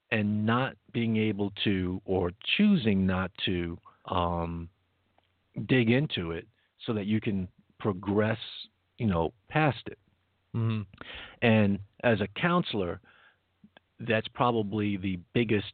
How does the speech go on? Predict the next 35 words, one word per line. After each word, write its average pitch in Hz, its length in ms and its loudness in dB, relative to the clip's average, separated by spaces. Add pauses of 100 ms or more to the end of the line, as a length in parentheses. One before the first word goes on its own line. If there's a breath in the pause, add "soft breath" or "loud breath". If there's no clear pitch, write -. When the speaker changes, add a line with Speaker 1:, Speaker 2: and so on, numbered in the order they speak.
(140)
Speaker 1:
challenge, 90 480 2 (760)
is 104 240 -2
when 101 300 2
you 98 160 4
know 95 600 4 (1300)
that 98 140 0
there's 95 220 2
a 90 80 0
blockage 92 760 0
there, 85 440 -2 (160)
when 90 160 0
you 92 100 4
know 95 340 6
that 90 160 0
there, 87 200 0
you 98 100 -2
know, 85 140 2
there's, 82 260 0 (160)
there 90 160 4
are - 120 -2
issues 117 460 0
there, 85 360 -4 (500 loud breath)
um, 82 480 -4 (420)
and 92 160 0
now 104 200 2
you 104 160 2
have 95 120 -2
to 95 160 -8
figure 95 280 0
out 90 140 0
a 90 60 0
way 90 380 -2 (160)
to, 85 400 -2
uh, 85 460 0 (1200)
get 110 160 4